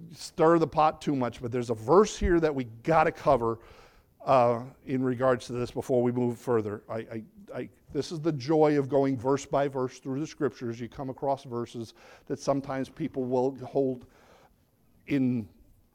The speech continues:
incorrect doctrine, all right? And that's verse twelve. It says, "The children of the kingdom shall be cast into outer darkness where there shall be weeping and gnashing of teeth."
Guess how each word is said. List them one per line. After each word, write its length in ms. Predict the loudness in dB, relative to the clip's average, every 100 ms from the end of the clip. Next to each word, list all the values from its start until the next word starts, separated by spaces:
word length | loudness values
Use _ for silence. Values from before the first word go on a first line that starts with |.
| -4
incorrect 640 | 0 0 0 0 0 -4
doctrine, 580 | -4 -4 -4 -16 -16 -18 -20 -14
all 60 | -8
right? 240 | -6 -6 -10 -20 -6
And 160 | 0
that's 180 | 0 -2
verse 320 | 0 2 2
twelve. 520 | 0 -2 -2 -4 -14 -20 _ _ -20 -20 -4
It 140 | -4
says, 380 | 4 4 4 0
"The 140 | -6 2
children 360 | 8 8 8
of 120 | 2
the 80 | 2
kingdom 500 | -2 0 2 4 2
shall 260 | 2 2 2
be 140 | 2
cast 480 | -2 -2 -2 -2 -2
into 180 | 0 2
outer 260 | 6 6 8
darkness 540 | 8 6 4 -2 0
where 120 | 2
there 140 | 4 4
shall 180 | 2
be 100 | 0
weeping 360 | 0 -2 -2 -4
and 80 | -2
gnashing 360 | -4 -6 -6
of 80 | -6
teeth." 300 | -8 -14 -16